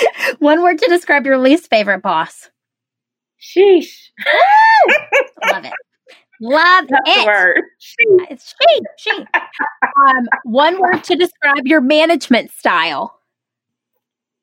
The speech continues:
Speaker 2: Authentic.
Speaker 1: Mm-hmm. One word to describe Polished Pebbles.
Speaker 2: Purposeful.
Speaker 1: One word to describe Kelly Fair.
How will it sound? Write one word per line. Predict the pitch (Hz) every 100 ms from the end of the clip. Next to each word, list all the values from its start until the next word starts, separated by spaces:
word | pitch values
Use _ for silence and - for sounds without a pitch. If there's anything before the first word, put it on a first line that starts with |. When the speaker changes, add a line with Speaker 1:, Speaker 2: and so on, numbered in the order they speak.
| _ _ -
Speaker 2:
Authentic. | 165 - 170 165 165 - _ _
Speaker 1:
Mm-hmm. | 160 156 156 226 - _ _ _ -
One | 220 247
word | 254 269
to | 262
describe | 240 - 247 202 208
Polished | 208 175 180 -
Pebbles. | 175 - 208 277 - - _ _ _ _ _ _ _ _ _ _ _ _ _
Speaker 2:
Purposeful. | 233 214 170 - 151 - _ _ _ -
Speaker 1:
One | 202
word | 202 190
to | -
describe | 185 - 170 165
Kelly | - 190 175
Fair. | - 185 208 226 202